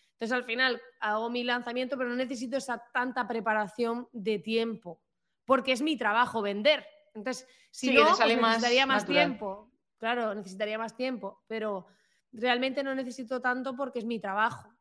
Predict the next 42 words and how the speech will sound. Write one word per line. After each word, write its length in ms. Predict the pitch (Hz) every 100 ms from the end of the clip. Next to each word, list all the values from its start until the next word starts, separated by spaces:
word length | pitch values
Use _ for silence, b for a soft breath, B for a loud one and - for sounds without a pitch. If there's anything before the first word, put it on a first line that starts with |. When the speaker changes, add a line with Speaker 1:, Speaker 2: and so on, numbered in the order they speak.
| _
Speaker 1:
Si 260 | - 226
me 100 | 214
dedicase 380 | 214 208 226 214
a 40 | 220
otra 200 | 226 214
cosa, 280 | 247 247 240
pues 200 | 226 -
la 120 | 170
parte 260 | 190 180
de 60 | 208
venta 220 | 208 208
me 120 | 233
costaría 460 | 226 190 170 180 175
más. 300 | 165 175 _ _ _ _ _ _ _ _ _ _ _
Speaker 2:
Repites 400 | 220 220 240 302
mucho 320 | 285 302 302 320
lo 80 |
de 260 | 277 233 208
diez 220 | 202 247 247
mails, 360 | 247 269 262
diez 200 | 233 247
mails. 360 | 208 214 196 -
¿Es 100 | 214
como 280 | 320 277 269
el 160 | 262
patrón 500 | 226 233 233 247 254
así 380 | 240 220 240 247
para 800 | 233 226 220 208 208 208 202 -
poder 320 | - 208 214 226
hacer 380 | 226 233 226
la 180 | 220 214
venta 380 | 214 226 226 220
Speaker 1:
Porque 40 |
Speaker 2:
final, 460 | - 208 240 - 349
o? 360 | 226 - 349 -
Speaker 1:
últimamente, 380 | 349 359 381 -
porque 240 | 269 254
últimamente 460 | 285 320 311 320 311
estoy 200 | - 285
utilizando 440 | 269 277 254 277
una 140 | 269 254
secuencia 800 | 247 - 285 294 - 220 240